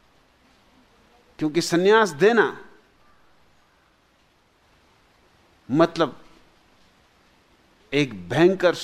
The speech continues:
आग से जूझना,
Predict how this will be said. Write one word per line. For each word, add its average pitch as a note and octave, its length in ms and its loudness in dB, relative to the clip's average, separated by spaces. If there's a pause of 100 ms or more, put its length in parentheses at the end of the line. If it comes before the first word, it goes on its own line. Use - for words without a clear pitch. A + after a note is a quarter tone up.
(1900)
आग F3+ 300 4
से - 220 -2
जूझना, C3+ 600 -6